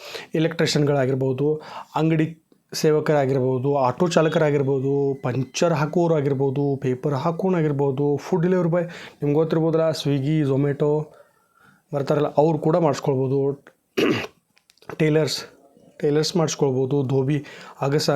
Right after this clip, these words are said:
ಏನಂತ ಕರಿತೀವಿ, ಐರನ್ ಮಾಡೋರು ಇರ್ತಾರಲ್ಲ, ಅವ್ರು ಕೂಡ ಮಾಡಿಸ್ಕೊಳ್ಬೋದು. ಕೂಲಿ ಮಾಡುವವ್ರು ಮಾಡಿಸ್ಕೊಳ್ಬೋದು. ವಾಹನ ಚಾಲಕರ ಮಾಡಿಸ್ಕೊಳ್ಬೋದು.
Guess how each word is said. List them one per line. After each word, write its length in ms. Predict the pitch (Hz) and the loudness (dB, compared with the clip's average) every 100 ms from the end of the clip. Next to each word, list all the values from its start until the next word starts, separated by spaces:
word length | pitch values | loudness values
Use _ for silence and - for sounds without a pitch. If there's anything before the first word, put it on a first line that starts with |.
| 135 | 0
ಏನಂತ 240 | 139 139 | 0 -2
ಕರಿತೀವಿ, 400 | - 131 143 131 | -2 -2 -2 -2
ಐರನ್ 220 | 127 139 | 0 0
ಮಾಡೋರು 200 | 135 135 | 2 0
ಇರ್ತಾರಲ್ಲ, 360 | 127 131 127 127 | -2 -2 -4 -4
ಅವ್ರು 280 | 123 139 151 | 0 0 0
ಕೂಡ 160 | 147 | 0
ಮಾಡಿಸ್ಕೊಳ್ಬೋದು. 640 | 156 175 170 151 139 139 143 | 2 0 0 -2 -2 -2 -4
ಕೂಲಿ 320 | - 147 156 | -2 0 2
ಮಾಡುವವ್ರು 400 | 151 139 151 156 | 2 4 2 2
ಮಾಡಿಸ್ಕೊಳ್ಬೋದು. 680 | 151 127 143 127 135 139 147 - - - - 147 | 0 -2 -2 -2 0 -2 -6 -14 -20 -20 -10 0
ವಾಹನ 320 | 147 147 160 | 2 2 2
ಚಾಲಕರ 560 | 156 147 151 151 160 160 | 2 2 2 0 0 2
ಮಾಡಿಸ್ಕೊಳ್ಬೋದು. 880 | 151 139 - 143 127 131 139 147 | 2 0 0 -2 0 -2 -2 -4